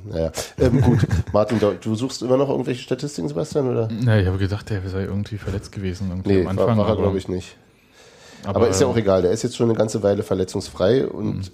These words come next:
Speaker 2: Mhm.
Speaker 1: spielte ja auch in, in Osnabrück zum Beispiel.
Speaker 2: Ja, und
Speaker 1: Und
Speaker 2: du, man kann, man kann jetzt mal so sagen, also es ist, äh, so, dass wenn, er erf-, wenn die Mannschaft erfolgreich spielt, hat der Trainer auch wenig Grund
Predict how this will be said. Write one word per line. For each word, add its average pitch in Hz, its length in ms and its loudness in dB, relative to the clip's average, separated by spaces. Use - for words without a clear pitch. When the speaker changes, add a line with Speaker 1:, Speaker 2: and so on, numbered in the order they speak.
Speaker 2:
Mhm. 226 40 -12
Speaker 1:
spielte 143 500 0
ja 139 140 2
auch 117 400 0
in, 98 720 -6
in 80 120 -8
Osnabrück 98 460 -4
zum 123 140 -6
Beispiel. 123 460 -6
Speaker 2:
Ja, 101 280 4
und 107 160 4
Speaker 1:
Und 110 160 2
Speaker 2:
du, 120 40 0
man 120 100 4
kann, 120 240 2
man 113 160 4
kann 117 140 2
jetzt 123 120 0
mal 113 120 4
so 107 120 2
sagen, 98 320 2
also 101 240 0
es 98 100 -2
ist, 110 200 -8
äh, 110 340 -4
so, 104 240 0
dass 110 340 -2
wenn, 101 200 2
er 95 100 0
erf-, - 380 -6
wenn 104 160 0
die 101 60 4
Mannschaft 95 300 0
erfolgreich 113 520 0
spielt, 113 340 -2
hat 98 120 2
der 90 80 -2
Trainer 101 240 2
auch 92 140 -2
wenig 90 240 0
Grund 123 320 2